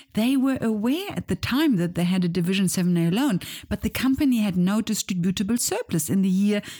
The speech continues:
the deemed Division seven A dividend would have arisen. So there was no deemed dividend either.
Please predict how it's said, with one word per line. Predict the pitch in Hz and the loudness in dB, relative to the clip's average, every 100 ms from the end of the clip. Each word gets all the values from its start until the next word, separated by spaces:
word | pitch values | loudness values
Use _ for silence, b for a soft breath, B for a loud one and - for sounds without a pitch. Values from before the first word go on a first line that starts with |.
| B | B
the | 202 | -4
deemed | 175 208 208 | 0 0 0
Division | 190 185 190 190 | 0 0 0 0
seven | 208 196 196 | 0 0 2
A | 190 | 0
dividend | 190 196 196 196 180 B B B | 0 0 0 -2 -4 B B B
would | 202 | -2
have | 226 208 | 0 0
arisen. | 226 311 - 131 - _ _ - | 0 0 0 -2 -4 _ _ -12
So | - 170 | -2 0
there | 170 | 0
was | 165 165 | 0 0
no | 170 165 175 185 B B - | 2 2 0 -2 B B -2
deemed | 185 185 _ - | 0 -2 _ -4
dividend | 175 185 214 240 - _ - | -2 0 0 -2 -6 _ -4
either. | 302 339 143 | -2 0 -2